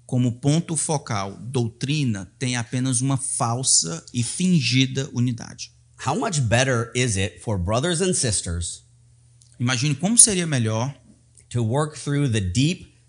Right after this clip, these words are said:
Speaker 2: difficult things of God's word and come to agreement?
Speaker 1: Tu tra-, trabalhar juntos e cavar o máximo que podem e discutir as coisas mais profundas da doutrina.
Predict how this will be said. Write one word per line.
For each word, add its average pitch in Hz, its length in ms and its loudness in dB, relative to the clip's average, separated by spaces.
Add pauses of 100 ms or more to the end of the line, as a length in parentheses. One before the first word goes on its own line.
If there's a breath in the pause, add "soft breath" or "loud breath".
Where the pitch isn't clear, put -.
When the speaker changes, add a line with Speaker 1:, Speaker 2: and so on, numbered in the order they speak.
Speaker 2:
difficult 160 680 2
things 143 300 2
of 110 140 -2
God's 120 340 0
word 104 500 0
and 104 160 -2
come 123 260 -2
to 120 160 -2
agreement? 90 400 -2 (420 soft breath)
Speaker 1:
Tu 117 100 -12
tra-, 147 220 -2 (180)
trabalhar 143 680 0
juntos 143 760 2
e 123 60 -2
cavar 127 520 0
o 131 60 -4
máximo 143 380 0
que 147 140 -6
podem 127 560 -6
e 131 40 -4
discutir 156 520 2
as 147 120 -2
coisas 147 300 -4
mais 156 240 0
profundas 185 760 -4
da 135 120 -4
doutrina. 110 540 -10